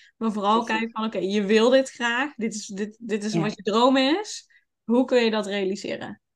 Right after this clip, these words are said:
Speaker 2: Ja.
Speaker 1: Ja. Mooi, mooi. En een onderwerp waar je volgens mij ook heel veel over weet, heel veel over kunt vertellen, waarvan ik ook heb gezien dat je heel veel over hebt verteld,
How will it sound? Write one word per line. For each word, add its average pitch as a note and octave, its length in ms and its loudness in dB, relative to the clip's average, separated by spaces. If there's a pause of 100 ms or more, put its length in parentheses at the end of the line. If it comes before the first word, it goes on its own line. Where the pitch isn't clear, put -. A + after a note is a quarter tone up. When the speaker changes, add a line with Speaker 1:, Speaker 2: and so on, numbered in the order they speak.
(120)
Speaker 2:
Ja. - 340 -8 (320)
Speaker 1:
Ja. - 260 -16 (180)
Mooi, G#3+ 600 4 (100)
mooi. A#3 340 2 (240)
En C4 260 2
een B3+ 220 -2 (100)
onderwerp C#4+ 680 2
waar A#3 160 2
je A#3+ 100 0
volgens A#3 240 -4
mij A3 160 -6
ook A#3 300 -2 (100)
heel B3 400 0
veel D4+ 140 0
over A#3 220 -2
weet, A3 180 -2
heel A#3 140 0
veel B3+ 120 -2
over A3 140 -4
kunt A3 120 -2
vertellen, G#3+ 320 -2
waarvan A3 240 0
ik A3+ 80 -2
ook G#3+ 140 -2
heb G3 120 -2
gezien B3 680 -4
dat C#4+ 200 2
je C4+ 260 6
heel C#4+ 280 4
veel D4 180 6
over D4 140 4
hebt D4 160 -2
verteld, C#4 520 0